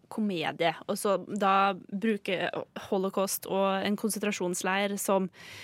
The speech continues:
eh, et plot poeng. Men jeg vil jo påstå at hele den første timen i filmen er jo bare med på å bygge opp og gjøre det enda mer tragisk, eh, når,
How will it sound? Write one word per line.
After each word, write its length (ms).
eh, 460
et 160
plot 380
poeng. 480
Men 160
jeg 140
vil 160
jo 80
påstå 500
at 180
hele 380
den 140
første 300
timen 320
i 40
filmen 460
er 200
jo 60
bare 220
med 340
på 200
å 100
bygge 420
opp 300
og 80
gjøre 260
det 120
enda 400
mer 180
tragisk, 840
eh, 240
når, 340